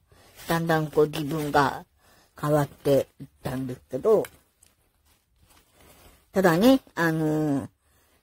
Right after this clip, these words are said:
ちょっとやっぱり麻痺が、最初は良かったんですけど、あの、だんだん足に麻痺が、もともとまあ片足で、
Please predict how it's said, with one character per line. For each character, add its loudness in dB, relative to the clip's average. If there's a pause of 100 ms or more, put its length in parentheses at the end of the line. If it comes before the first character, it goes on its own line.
(100)
ち -4
ょ -4
っ -14
と 2
や 4
っ -4
ぱ 0
り 0 (100)
麻 0
痺 -2
が、 0 (960)
最 2
初 -2
は 8
良 6
か 0
っ -2
た 0
ん -4
で -2
す -2
け -14
ど、 -6 (560)
あ 2
の、 0
だ 4
ん -4
だ 4
ん -6 (680)
足 -4
に 2
麻 2
痺 -4
が、 -2 (520)
も -10
と -4
も -4
と 2
ま 2
あ 2
片 -4
足 -4
で、 -2